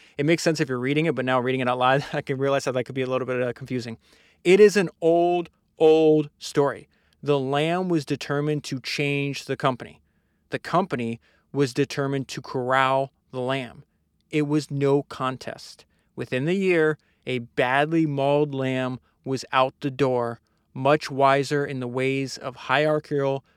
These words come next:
command and control organizations and the people who hold power within them. I don't have the Kindle version of this book, but I would have to guess that the word hierarchy or hierarchical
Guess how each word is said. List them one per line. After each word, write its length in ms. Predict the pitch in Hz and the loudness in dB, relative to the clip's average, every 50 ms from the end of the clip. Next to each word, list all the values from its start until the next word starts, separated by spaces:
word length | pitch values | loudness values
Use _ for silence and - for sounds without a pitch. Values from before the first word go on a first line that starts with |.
| _ _ - | _ _ -10
command 580 | - 143 135 131 131 131 131 131 131 131 131 | -8 -6 -4 -4 -2 -2 -2 -2 -4 -4 -6
and 160 | - 135 117 | -8 -10 -10
control 420 | - 131 123 - - 135 127 123 120 | -10 -12 -10 -6 -2 -2 -2 -2 -2
organizations 1000 | - 131 127 120 127 120 117 117 135 135 131 - - 143 127 127 120 - - - _ _ _ _ _ | -2 -6 -6 -6 -6 -8 -6 -2 -2 -2 -2 -2 -4 -6 -6 -8 -8 -10 -14 -18 _ _ _ _ _
and 160 | 127 123 120 | -8 -6 -6
the 60 | 117 | -6
people 400 | - - 143 135 139 - 135 123 | -6 -4 -6 -6 -4 -4 -4 -4
who 140 | 120 131 117 | -4 -6 -8
hold 420 | 113 123 117 120 120 120 117 - - _ | -6 -6 -4 -4 -4 -6 -8 -10 -14 _
power 360 | - - 123 120 120 120 117 | -8 -2 -2 0 0 0 -2
within 360 | 117 117 117 - 147 147 147 139 | -4 -6 -4 -2 -2 0 0 2
them. 200 | 135 131 127 120 - _ _ _ _ _ | 0 0 -2 -4 -8 _ _ _ _ _
I 60 | 127 | 0
don't 140 | 135 156 147 | 0 0 2
have 160 | 147 147 135 | 0 0 -2
the 80 | 131 131 | -2 -4
Kindle 280 | - 151 143 139 139 | -4 -4 -2 0 0
version 280 | 123 135 135 127 - 135 | 0 0 -2 -2 -2 -6
of 40 | 123 | -6
this 120 | 120 120 | -6 -4
book, 280 | 127 127 123 120 - - _ _ _ _ _ | -2 -2 -2 -2 -4 -10 _ _ _ _ _
but 80 | - 135 | -4 -2
I 40 | 127 | -2
would 120 | 123 120 | -2 -2
have 420 | 120 - - 143 151 156 156 - - | -4 -2 0 0 0 0 -2 -6 -8
to 140 | - 143 | -8 -8
guess 540 | 135 127 - 135 131 120 117 - - - - _ _ | -6 -4 -2 0 0 0 0 -4 -8 -14 -18 _ _
that 180 | 127 123 - | -4 -4 -2
the 80 | - 120 | -4 -6
word 180 | 123 123 120 - | -4 -4 -6 -4
hierarchy 560 | - - 160 170 170 160 156 - - 160 139 | 2 4 4 6 6 4 2 0 -4 -4 -4
or 140 | 131 117 117 | -4 -6 -6
hierarchical 760 | 113 - 117 120 127 151 165 160 - - 165 151 147 151 | -4 -4 -2 2 4 4 4 2 2 0 2 2 2 2